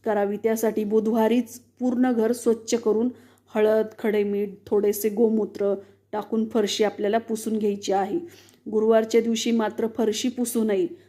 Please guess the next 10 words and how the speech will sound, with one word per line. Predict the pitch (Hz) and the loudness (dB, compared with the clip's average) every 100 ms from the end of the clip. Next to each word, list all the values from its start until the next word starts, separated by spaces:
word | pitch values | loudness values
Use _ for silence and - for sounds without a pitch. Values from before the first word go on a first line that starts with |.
| _ - | _ -16
फक्त | - - | -6 0
झाडू | 240 233 226 208 220 | 0 2 2 4 4
मारावा, | 214 190 185 170 170 _ _ _ | 2 0 -2 -4 -10 _ _ _
कारण | 202 214 | -6 -4
गुरुवारच्या | 220 220 220 220 220 | -2 0 2 2 2
दिवशी | 226 226 233 | -2 -2 -4
फरशी | - 214 214 226 | -2 -2 -2 0
जर | 220 | 0
पुसण्याला | 220 - 220 220 220 208 214 247 - _ _ | -2 -4 -4 -2 0 2 0 -2 -10 _ _
पुसली | 240 226 208 | -6 -6 -6